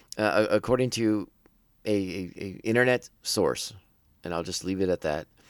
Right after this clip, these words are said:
uh, that, that Jon Favreau has, has, after the success of the first season of The Mandalorian, had si-, has signed a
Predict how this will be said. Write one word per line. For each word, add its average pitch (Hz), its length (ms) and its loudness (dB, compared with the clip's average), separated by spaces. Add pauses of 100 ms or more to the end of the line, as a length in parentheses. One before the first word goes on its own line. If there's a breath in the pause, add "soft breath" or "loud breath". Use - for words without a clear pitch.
(380 soft breath)
uh, 80 160 -6
that, 85 300 -4
that 82 240 -4 (280 soft breath)
Jon 127 300 2
Favreau 101 380 2
has, 82 420 -6
has, 82 260 -10
after 143 300 8
the 120 120 -4
success 110 380 -2
of 101 80 -10
the 95 60 -6
first - 240 -4
season 95 180 -6
of 90 60 -4
The 90 60 -2
Mandalorian, 85 280 -4
had 78 180 -6
si-, - 180 -4
has 90 300 -2
signed 104 320 -2
a 85 280 0